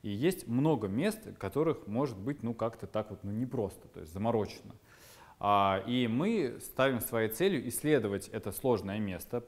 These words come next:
понять, что из-за него резиденты спотыкаются, его шаблонизировать, придумать разнообразные упражнения, так что вам становится легче. То есть это саморазвивающаяся система, где работают методисты, эксперты, кураторы, координаторы, психологи, коучи. То есть работает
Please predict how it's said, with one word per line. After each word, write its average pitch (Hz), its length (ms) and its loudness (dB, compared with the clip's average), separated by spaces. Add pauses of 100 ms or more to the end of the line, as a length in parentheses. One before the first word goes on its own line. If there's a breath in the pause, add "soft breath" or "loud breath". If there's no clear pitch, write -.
(140)
понять, 135 300 8
что 113 220 0
из-за 113 220 0
него 135 460 6
резиденты 107 480 -2
спотыкаются, 165 760 0
его 135 180 2
шаблонизировать, 120 880 0
придумать 117 460 -4
разнообразные 110 560 -2
упражнения, 135 500 -2
так 131 140 -2
что - 160 -12
вам 120 180 -4
становится 107 420 -10
легче. 98 360 -8
То - 60 -14
есть - 120 -12
это 147 140 -10
саморазвивающаяся 113 1120 -6
система, 156 540 -8 (320 loud breath)
где 104 160 -6
работают 101 400 -4
методисты, 117 540 -8
эксперты, 147 500 -6
кураторы, 110 640 -4
координаторы, 98 800 -8
психологи, 123 680 -8
коучи. 135 460 -6
То - 380 -18
есть - 120 -18
работает 110 480 -8